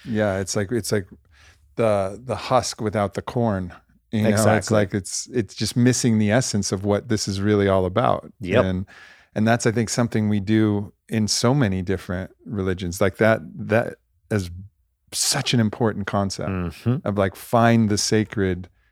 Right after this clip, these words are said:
Speaker 1: in everything, you know, and whether that's a mystical teacher I follow, Paul Selig, is like, "Unless you
Speaker 2: Mm-hmm.
Speaker 1: can find God in the mud and in the shit,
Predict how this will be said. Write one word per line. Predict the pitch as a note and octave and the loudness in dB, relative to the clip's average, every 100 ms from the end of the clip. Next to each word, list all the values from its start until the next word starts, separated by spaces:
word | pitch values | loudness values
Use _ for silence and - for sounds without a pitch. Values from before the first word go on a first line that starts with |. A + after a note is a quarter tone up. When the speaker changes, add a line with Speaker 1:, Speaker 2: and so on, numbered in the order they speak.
| _ | _
Speaker 1:
in | G#2 G#2 | -2 2
everything, | B2 A#2 F2+ - - C3+ | 2 2 -2 -10 -14 -6
you | G#2 | -4
know, | F#2+ | 0
and | F#2+ G2 | 0 0
whether | G2 G2+ | 2 2
that's | G2+ G2+ - - - _ | 2 0 -4 -14 -20 _
a | A2 | -2
mystical | G#2 G#2 - G#2 G#2 | 2 0 -2 -2 -2
teacher | - G#2+ - | -2 -2 2
I | G2+ | 2
follow, | F#2+ G2+ F#2+ G2 | 2 2 4 4
Paul | - G2 F#2+ | 2 0 0
Selig, | - G#2 F#2 F#2 | 0 0 0 -4
is | F2 | -4
like, | G2 F2+ | -6 -4
"Unless | G2+ G#2+ B2 - | -2 0 2 0
you | |
Speaker 2:
Mm-hmm. | B2+ | 0
Speaker 1:
can | G#2 | -2
find | - G#2+ G#2 G2+ | 0 0 0 2
God | G2 G2 G#2 | 4 4 4
in | G2 | 2
the | F2+ | -2
mud | E2+ F2+ G2+ A2 G#2+ - | -2 0 2 0 -2 -4
and | F#2+ | -2
in | F2+ | -2
the | F2 | -2
shit, | - A2+ A#2+ | -2 0 0